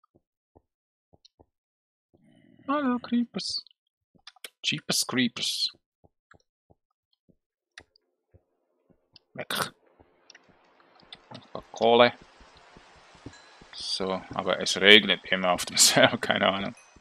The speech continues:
Ihr müsst auf den Server kommen, sonst hört's nicht auf zu regnen. Wir könnten eigentlich jetzt schlafen.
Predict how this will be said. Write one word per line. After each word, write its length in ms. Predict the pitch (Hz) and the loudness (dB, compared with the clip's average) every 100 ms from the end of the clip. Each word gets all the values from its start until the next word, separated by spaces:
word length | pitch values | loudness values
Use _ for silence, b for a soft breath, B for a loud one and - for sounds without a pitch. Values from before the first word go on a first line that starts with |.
| - - | -18 -8
Ihr 100 | 101 | -4
müsst 220 | 107 - | -2 -2
auf 100 | 104 | -4
den 140 | - | -2
Server 320 | - 101 104 104 | -2 4 4 4
kommen, 320 | 101 104 104 | -2 -6 -8
sonst 260 | 104 - | -8 0
hört's 260 | 110 110 - | 2 2 0
nicht 200 | 117 113 | -4 0
auf 160 | 110 - | -2 -2
zu 120 | 104 | -6
regnen. 360 | 104 101 110 - - - B B - - - - _ - _ - - _ _ _ - - _ - _ - | -4 -6 -10 -20 -18 -8 B B -14 -20 -20 -20 _ -20 _ -20 -20 _ _ _ -20 -20 _ -20 _ -20
Wir 120 | - - | -20 -14
könnten 340 | - 98 - 110 | -4 -4 -4 -6
eigentlich 320 | 107 101 98 | -6 -6 -8
jetzt 140 | - | -2
schlafen. 720 | - - 90 90 - - - | -2 0 -2 -6 -6 -10 -20